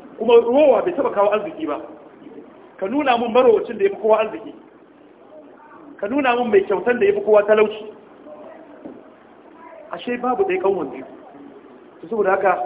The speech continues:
suna gani sai mai hankali ya ce, "Dama na gaya muku tuntuni, ku iya." To, nan take da yake masu hankali ne suka ce, "Gaskiya, bari mu dawo zuwa ga abin da babanmu ke yi,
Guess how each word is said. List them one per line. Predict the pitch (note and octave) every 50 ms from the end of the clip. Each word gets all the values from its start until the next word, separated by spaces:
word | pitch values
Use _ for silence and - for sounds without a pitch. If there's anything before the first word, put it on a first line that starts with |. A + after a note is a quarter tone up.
| - - - - - - -
suna | G#3 G#3 F3+ D#3+
gani | - - G3 G3+ G3+ G3
sai | E3+ G#3+
mai | G3+ F#3+
hankali | F3 F#3 F#3 F3 E3+ F3 F3+
ya | F3 F3
ce, | F#3 F#3 F3 -
"Dama | - A#3 G#3+ F#3 F#3
na | F#3 F#3
gaya | F#3 G3 F3+ D#3+
muku | D#3+ E3 -
tuntuni, | - D#3+ D#3+ - D3 - - - - -
ku | - A3 -
iya." | A3+ G#3 D#3 - - - - - - - - - - - - - - - - - - - - - - - - -
To, | - D#3 D3+ D3
nan | G3 A3 A3 G#3+
take | G#3 E3+ D3+ - G#3 G#3 G3+
da | F3+
yake | F#3 F3 F#3 -
masu | D#3+ D3+ - F#3
hankali | F#3+ G#3 G#3+ - E3+ F3+ A3 A3+
ne | G3 F3+
suka | - - F#3 -
ce, | D#3+
"Gaskiya, | - G#3+ - - G3 G3 F3+ - - - - - - - - - - - -
bari | D#3 D#3 F#3+
mu | F#3+ E3
dawo | D3+ F3+ G3 G#3 G#3 G3+ G#3 G#3+ F#3+
zuwa | - A3 F#3+ F3
ga | D#3+ D#3
abin | - - G3 G3+
da | F3+ D#3+
babanmu | - D3+ C#3 - G3+ G#3+ F#3+ E3 - -
ke | D#4
yi, | - G#3 F#3+ -